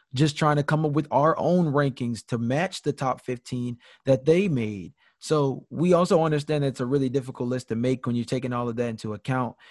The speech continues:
So I don't want anybody to think that we just completely hate this list. It's just we have a couple of players that we're very fond of as well.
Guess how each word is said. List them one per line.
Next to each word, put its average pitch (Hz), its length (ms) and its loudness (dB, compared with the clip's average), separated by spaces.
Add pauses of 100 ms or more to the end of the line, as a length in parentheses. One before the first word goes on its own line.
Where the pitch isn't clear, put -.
(120)
So 135 380 2 (100)
I - 80 -4
don't 170 140 4
want 185 120 4
anybody 160 320 4
to 147 60 -4
think 156 160 -2
that 139 100 4
we 143 100 2
just 139 160 -2
completely 131 420 -2
hate 143 260 0
this 120 200 -6
list. 143 420 0 (640)
It's 135 140 0
just 139 140 2
we 156 100 6
have 160 160 6
a 156 40 0
couple 160 300 0
of 151 80 2
players 151 320 0
that 143 140 0
we're 139 120 2
very 139 220 2
fond 135 380 -2
of 131 180 0
as 107 140 -8
well. 127 420 0